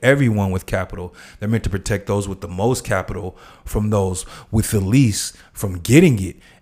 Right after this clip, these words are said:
And so that's not what we really want <laughs> as, as a society, you know. So p-, people, they're like, "Oh, I love the police. I love the police," but they don't necessarily understand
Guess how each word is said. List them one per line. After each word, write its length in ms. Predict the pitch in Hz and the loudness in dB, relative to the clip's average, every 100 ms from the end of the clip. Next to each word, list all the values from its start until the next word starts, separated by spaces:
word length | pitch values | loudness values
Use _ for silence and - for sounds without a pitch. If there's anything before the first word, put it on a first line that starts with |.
| _ - | _ -2
And 180 | 110 98 | 0 2
so 260 | 120 104 | 2 4
that's 220 | 104 160 151 | 4 4 4
not 200 | 110 101 | 2 2
what 120 | 104 | 2
we 120 | 104 | 2
really 280 | 104 110 98 | 4 2 2
want 500 | 98 170 190 - - | 4 6 6 4 4
<laughs> 0 | |
as, 200 | 185 - | 6 8
as 320 | 208 165 160 | 6 6 6
a 80 | 135 | 4
society, 640 | 127 113 131 143 143 113 | 0 0 4 6 6 6
you 140 | 107 107 | 2 2
know. 160 | 107 | 0
So 160 | 110 104 | 0 0
p-, 220 | - 135 | 2 2
people, 300 | 139 190 151 | 4 4 6
they're 160 | 139 139 | 6 6
like, 160 | 110 170 | 4 2
"Oh, 100 | 180 | 4
I 120 | 131 | 4
love 240 | 151 196 | 2 -2
the 80 | 170 | -2
police. 500 | 123 147 214 151 - - - | 0 2 2 0 -2 -8 -10
I 40 | - | -4
love 120 | 180 | -2
the 80 | 151 | 0
police," 260 | 143 160 | 2 4
but 120 | 139 143 | 4 6
they 120 | 160 | 8
don't 220 | 160 147 | 8 8
necessarily 560 | 156 139 - 147 131 131 | 4 4 2 4 4 2
understand 600 | 123 - 131 120 113 | 0 -2 0 2 2